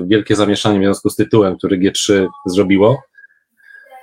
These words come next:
I było trochę kontrowersji. W ogóle zasadniczo grze to nie zaszkodziło, może nawet mieli większą sprzedaż.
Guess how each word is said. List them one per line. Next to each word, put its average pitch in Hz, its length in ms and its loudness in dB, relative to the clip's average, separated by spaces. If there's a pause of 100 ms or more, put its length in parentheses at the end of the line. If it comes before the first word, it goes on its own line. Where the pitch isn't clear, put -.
(140)
I 98 500 4
było 101 160 2
trochę 95 220 -4
kontrowersji. 107 720 0
W 120 40 0
ogóle 175 320 2
zasadniczo 170 380 0
grze 151 140 0
to 139 100 0
nie 131 140 4
zaszkodziło, 123 560 2
może 107 300 2
nawet 101 160 2
mieli 98 140 2
większą 101 280 -2
sprzedaż. 127 500 0